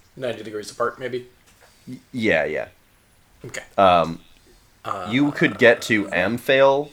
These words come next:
Speaker 2: today, you could get to Yartar today, you could not get to Waterdeep today.
Speaker 1: Okay.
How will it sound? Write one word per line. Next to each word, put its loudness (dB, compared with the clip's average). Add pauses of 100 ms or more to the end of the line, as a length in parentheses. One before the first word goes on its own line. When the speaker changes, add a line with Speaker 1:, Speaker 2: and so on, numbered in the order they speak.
Speaker 2:
today, 2
you -8
could -20
get -2
to -12
Yartar 2
today, -6
you -12
could -18
not -6
get -12
to -14
Waterdeep -10 (140)
today. -18 (920)
Speaker 1:
Okay. -12